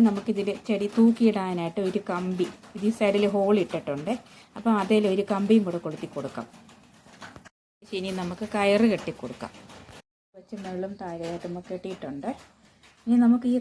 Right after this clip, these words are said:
കയറൊന്ന് ഇളക്കി കൊടുക്കാം. കെട്ടഴിഞ്ഞു പോകാതിരിക്കാൻ വേണ്ടിയിട്ട് ഇളക്കി കൊടുക്കാം. നല്ലപോലെ ഇളക്കി കൊടുത്തിട്ടുണ്ട്. അതിൻ്റെ കെട്ടഴിഞ്ഞു പോകാതിരിക്കാൻ വേണ്ടിയിട്ട് നല്ലതുപോലെ ഞാൻ ഇളക്കി കൊടുത്തിട്ടുണ്ട്. ഇനി അടുത്ത പരിപാടി എന്ന് പറഞ്ഞാൽ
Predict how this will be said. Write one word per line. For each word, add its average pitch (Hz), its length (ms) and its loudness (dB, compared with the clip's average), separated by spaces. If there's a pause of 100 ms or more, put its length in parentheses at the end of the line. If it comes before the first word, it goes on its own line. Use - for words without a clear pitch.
കയറൊന്ന് 220 540 0 (120)
ഇളക്കി 247 340 -2
കൊടുക്കാം. - 460 -10 (1300)
കെട്ടഴിഞ്ഞു 226 540 4
പോകാതിരിക്കാൻ 185 680 -8
വേണ്ടിയിട്ട് 165 380 -12 (460)
ഇളക്കി 208 380 -4
കൊടുക്കാം. - 340 -10 (1200)
നല്ലപോലെ 208 380 -12 (580)
ഇളക്കി 214 440 -4
കൊടുത്തിട്ടുണ്ട്. 165 600 -8 (960)
അതിൻ്റെ 226 260 -4
കെട്ടഴിഞ്ഞു 233 520 -2
പോകാതിരിക്കാൻ 190 580 -6
വേണ്ടിയിട്ട് 175 380 -12
നല്ലതുപോലെ 185 480 -8 (100)
ഞാൻ 165 140 -10 (440)
ഇളക്കി 180 380 -10
കൊടുത്തിട്ടുണ്ട്. 156 440 -12
ഇനി 208 220 -2
അടുത്ത 233 180 -4 (120)
പരിപാടി 202 360 -2
എന്ന് 185 160 -8
പറഞ്ഞാൽ 156 320 -12